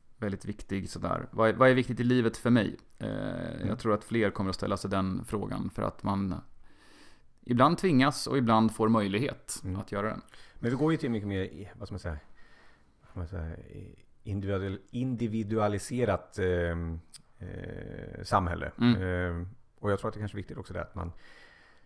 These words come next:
Speaker 2: skapar mer möjligheter för individen att komponera, eh, som vi sa innan, sitt liv,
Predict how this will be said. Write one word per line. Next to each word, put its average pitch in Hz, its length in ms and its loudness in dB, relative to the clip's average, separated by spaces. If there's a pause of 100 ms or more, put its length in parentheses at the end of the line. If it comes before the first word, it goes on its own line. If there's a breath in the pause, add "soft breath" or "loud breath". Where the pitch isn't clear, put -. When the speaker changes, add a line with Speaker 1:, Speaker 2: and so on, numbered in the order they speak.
(560 soft breath)
Speaker 2:
skapar 107 680 2
mer 98 200 0
möjligheter 95 640 0
för 92 280 -4
individen 90 580 -4
att - 340 -12
komponera, 87 960 8 (580)
eh, 80 160 -18
som - 120 -12
vi 95 60 -8
sa 92 100 -6
innan, 90 260 -6
sitt 90 200 -10
liv, 76 260 -10